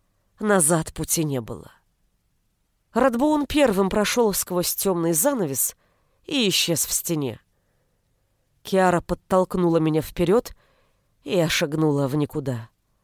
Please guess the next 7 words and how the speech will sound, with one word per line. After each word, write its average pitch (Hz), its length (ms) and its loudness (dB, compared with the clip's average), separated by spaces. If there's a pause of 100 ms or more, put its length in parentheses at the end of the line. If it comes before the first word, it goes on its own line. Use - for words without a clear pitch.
(600)
Тень 175 260 -2
тут 175 180 -2
же 156 180 0
окутала 185 560 2
меня 151 320 0 (280)
и - 100 -4
облепила, 151 760 0